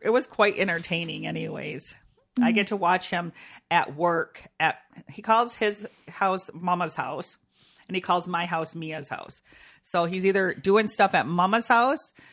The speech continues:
Speaker 1: and I have to leave him alone, or he's doing stuff at Mia's house, and Mama needs to leave him alone.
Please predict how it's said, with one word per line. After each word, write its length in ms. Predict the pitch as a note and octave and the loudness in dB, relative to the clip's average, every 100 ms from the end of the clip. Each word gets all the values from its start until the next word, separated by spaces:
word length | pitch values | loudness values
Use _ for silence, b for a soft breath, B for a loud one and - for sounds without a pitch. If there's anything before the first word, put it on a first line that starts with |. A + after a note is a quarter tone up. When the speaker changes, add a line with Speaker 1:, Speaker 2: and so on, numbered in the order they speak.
| b | b
Speaker 1:
and 140 | - F3+ | -2 2
I 80 | |
have 160 | F#3+ G#3 | 2 2
to 80 | G3 | 2
leave 180 | G3+ G3+ | 0 0
him 100 | F#3 | 0
alone, 300 | F#3+ F#3+ G3 | 2 2 4
or 80 | |
he's 140 | F3+ F3+ | 2 0
doing 140 | F#3+ | -2
stuff 180 | F#3+ F3+ | 0 0
at 100 | - | 0
Mia's 360 | F3 G#3 F#3 - | 0 0 0 0
house, 240 | D#3+ D#3+ | -2 0
and 100 | E3 | 0
Mama 220 | E3+ F3 | 0 0
needs 240 | E3 E3 D3 | -2 -6 -6
to 100 | D#3 | -6
leave 180 | D3 C#3+ | -6 -8
him 120 | - | -8
alone. 400 | A2 - B2 | -6 -6 -8